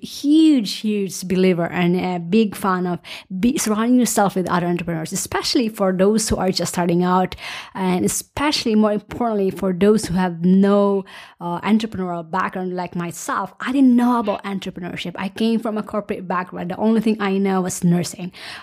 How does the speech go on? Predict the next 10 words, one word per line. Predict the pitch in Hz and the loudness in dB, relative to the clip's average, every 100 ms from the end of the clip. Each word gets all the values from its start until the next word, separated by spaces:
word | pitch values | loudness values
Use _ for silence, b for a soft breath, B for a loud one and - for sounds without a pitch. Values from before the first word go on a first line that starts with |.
| B | B
I | 175 185 196 | 0 4 4
was | 185 190 - | 2 -2 -4
working | 190 185 - | -6 -6 -8
as | 170 | -2
a | 170 | 0
nurse, | 160 202 214 214 - | 4 4 4 0 -6
and | 196 196 - | -4 -4 -2
entrepreneurs | 220 202 214 175 180 - | 0 0 -2 -8 -8 -8
was | 180 180 - | -8 -8 -6
not | 180 170 180 190 190 185 190 | -2 2 2 2 2 0 -4